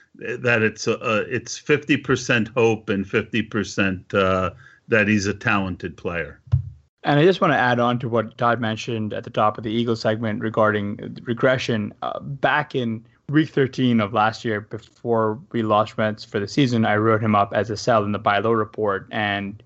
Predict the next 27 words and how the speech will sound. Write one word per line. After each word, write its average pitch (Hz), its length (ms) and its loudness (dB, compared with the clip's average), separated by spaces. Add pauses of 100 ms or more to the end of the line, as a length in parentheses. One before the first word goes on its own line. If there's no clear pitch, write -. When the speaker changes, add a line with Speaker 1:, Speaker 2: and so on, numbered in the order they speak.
(260)
Speaker 2:
I 127 100 2
noted 156 320 4
that 120 180 0
he - 220 -8
was 151 160 0
an 117 240 2 (140)
absolute, 147 500 -2
on 127 140 -2
an 120 100 -2
absolute 131 500 -4
tear 117 220 2
over 110 160 0
the 107 80 0
course 113 320 0
of 110 60 -8
the 107 80 -8
season. 120 640 2
Wentz's 180 500 2 (140)
passing 156 400 -2
T 147 180 -8
D 143 160 -4
rate 117 220 -2
of 113 120 -6
seven 135 280 -4
point 131 240 -2
nine 120 260 2
percent 113 420 -4